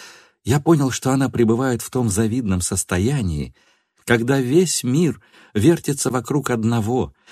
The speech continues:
и даже окружающая её великая красота сейчас созвучна её восторженной вере. Они остановились перед хмурой очередью в исповедальню, грозно оглашающей греховность этого мира,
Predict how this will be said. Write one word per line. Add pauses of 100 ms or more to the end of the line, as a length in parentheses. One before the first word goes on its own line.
(120)
и
даже
окружающая
её
великая
красота
сейчас (340)
созвучна
её
восторженной
вере. (500)
Они
остановились
перед
хмурой
очередью
в
исповедальню, (340)
грозно
оглашающей
греховность
этого
мира,